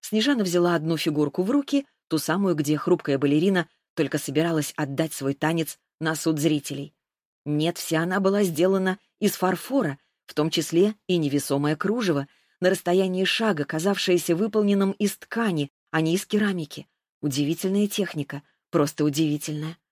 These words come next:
«Нравится?» «Очень». Снежана поставила фигурку на место, сделала шаг назад, любуясь совершенством линий. «Я никогда не встречала подобного раньше. Что это?»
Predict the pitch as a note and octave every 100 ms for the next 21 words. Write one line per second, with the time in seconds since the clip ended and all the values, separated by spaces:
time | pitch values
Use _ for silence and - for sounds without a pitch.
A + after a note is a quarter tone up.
0 | _ _ _ _ C#3 C#3+ C#3+ C3 F3 -
1 | E4 D#4+ _ _ _ _ _ - G3+ F#3+
2 | - F3 E3 D3+ _ _ _ - G#3 G3
3 | E3+ D3 D3+ - D3 C#3 D#3+ D3+ D3 D#3+
4 | D3 D#3+ G#3+ - E3+ - _ - F#3+ A3+
5 | G3 D#3 - D#3 F#3 F3 G#3+ D4+ _ _
6 | - G#3+ F#3 A#3 B3 - - - F#3+ F3
7 | - D#3+ D3+ D#3+ E3+ E3 C#3+ C3 C#3 _
8 | _ _ _ - G3 F#3+ F#3 E3+ F#3+ F#3
9 | - G#3 G#3 C4+ E3+ F3 E3+ G3 G3 G3+
10 | A3+ F#3+ - D3 - _ _ _ - -
11 | E4 A3 D#3 C#3+